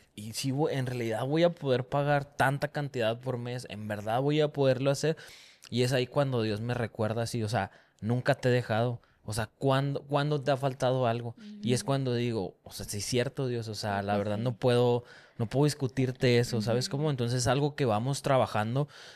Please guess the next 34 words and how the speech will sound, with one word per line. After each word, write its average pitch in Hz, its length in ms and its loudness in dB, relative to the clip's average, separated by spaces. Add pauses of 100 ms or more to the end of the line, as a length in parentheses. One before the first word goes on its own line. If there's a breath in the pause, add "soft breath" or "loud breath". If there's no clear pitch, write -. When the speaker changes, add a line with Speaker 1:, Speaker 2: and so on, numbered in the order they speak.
Speaker 1:
No, 143 380 6
no 131 240 0
puedo, 135 260 6
no, 135 240 0
no 131 160 0
te 135 100 0
puedo 131 200 2
decir 117 240 0
de 120 140 0
que, 107 280 -2
"Ah, 131 300 0
de 120 240 0
la 107 100 -2
nada 131 300 0
ya 127 160 2
tengo 127 280 -6
fe". 104 360 -6
Claro 107 280 -4
que 143 120 -2
no, 127 280 -2
eh, 147 80 0
son 120 220 -4
las, 135 240 0 (280 soft breath)
las 107 260 -4
cosas 139 340 0
que 123 120 -2
Dios 117 200 0
me 127 120 -2
ha 123 40 -2
mostrado. 127 640 0 (320 soft breath)
A 107 100 2
veces, 127 480 2 (400 soft breath)
eh, 117 580 2 (1080)
ah, 110 280 -2